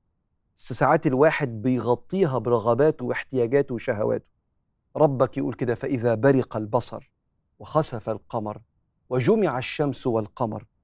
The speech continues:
يقول الإنسان يومئذ أين المفر كلا لا وزر"، يعني لا حصن يحمينا من الله، "كلا لا وزر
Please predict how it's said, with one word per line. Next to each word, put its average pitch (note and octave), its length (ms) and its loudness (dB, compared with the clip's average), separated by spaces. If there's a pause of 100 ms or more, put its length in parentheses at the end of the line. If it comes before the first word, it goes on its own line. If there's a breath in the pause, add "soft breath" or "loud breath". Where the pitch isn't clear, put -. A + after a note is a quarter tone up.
(320)
يقول C3 480 4
الإنسان B2 540 -2
يومئذ A#2 680 2 (220)
أين C3+ 320 2
المفر G#2+ 680 -6 (600)
كلا G#3 420 6
لا D#3+ 180 8
وزر"، C#3 380 4
يعني B2 280 0
لا D3+ 140 6
حصن D3 460 -2
يحمينا A#2+ 540 -2
من A2+ 160 -2
الله، A2 300 -2 (160)
"كلا D#3 440 4
لا B2+ 180 2
وزر A#2 420 0